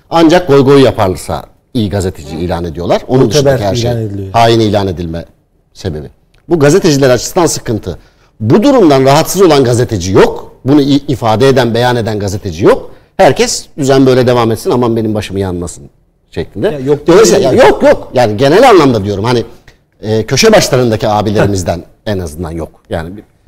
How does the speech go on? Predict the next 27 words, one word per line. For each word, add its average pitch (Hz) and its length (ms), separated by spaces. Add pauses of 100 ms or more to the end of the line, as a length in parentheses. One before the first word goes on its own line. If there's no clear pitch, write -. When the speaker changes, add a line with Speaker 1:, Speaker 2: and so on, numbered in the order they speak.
(160)
Speaker 1:
bizimki 120 340
zaten, 110 340
biz 95 300
zaten 117 280
dış 110 100
kulvardayız. 82 560 (1040)
Dolayısıyla 202 460
on-, 185 80
onlar 196 400
da 113 140 (880)
şiş, - 380
ne 156 120
şiş - 240
yansın 98 300
ne 131 120
kebap. 90 260 (100)
İşin 190 200
o 165 120
yönü 151 180
öyle. 135 280 (920)
Fatih 123 320
Hoca 233 180
tarafından 120 420
şöyle 110 260
bir 95 60
sıkıntı - 360
var. - 200